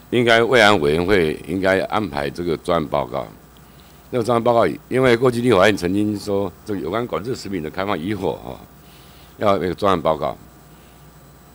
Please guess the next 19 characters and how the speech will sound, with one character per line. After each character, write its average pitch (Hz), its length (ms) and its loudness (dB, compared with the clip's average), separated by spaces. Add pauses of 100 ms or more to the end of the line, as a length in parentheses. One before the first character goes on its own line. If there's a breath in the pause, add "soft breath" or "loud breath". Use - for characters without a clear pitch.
那 151 80 4
现 185 160 6
在 175 120 8
只 143 180 6
有 104 260 8 (800)
大 113 180 8
陆 107 240 4 (280)
和 101 120 -4
台 85 140 0
湾 90 220 2 (560)
两， 69 240 -6 (200)
两， 78 160 -6 (340)
两 78 200 -2
个 80 60 -4
国 87 180 -6
家 85 220 0 (640 loud breath)
在 107 160 2
对 98 200 4
于 82 240 2